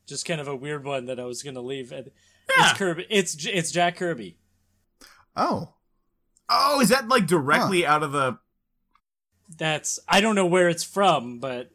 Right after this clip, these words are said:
Speaker 1: that's just him saying that. But
Speaker 2: they put Jack Kirby quote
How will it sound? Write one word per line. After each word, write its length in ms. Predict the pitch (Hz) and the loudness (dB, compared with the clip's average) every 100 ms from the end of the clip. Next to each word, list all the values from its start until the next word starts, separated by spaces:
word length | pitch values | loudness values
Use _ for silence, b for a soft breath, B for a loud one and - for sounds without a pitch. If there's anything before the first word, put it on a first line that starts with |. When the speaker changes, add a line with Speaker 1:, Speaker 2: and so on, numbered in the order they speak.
| _ | _
Speaker 1:
that's 540 | - 123 120 - - - _ _ | -14 -12 -10 -12 -12 -18 _ _
just 340 | - 120 - - | -14 -12 -14 -14
him 300 | 127 107 104 | -14 -14 -14
saying 300 | 131 110 87 | -14 -14 -18
that. 160 | 82 82 | -20 -20
But 260 | 196 156 90 _ _ b b b b _ _ - - | -20 -20 -20 _ _ b b b b _ _ -20 -8
Speaker 2:
they 160 | 165 196 | -2 -2
put 380 | 190 247 - 127 | 0 -2 -2 0
Jack 260 | 165 190 | 0 2
Kirby 300 | - 170 202 | 0 -2 -2
quote 320 | - 185 190 | -4 -2 -2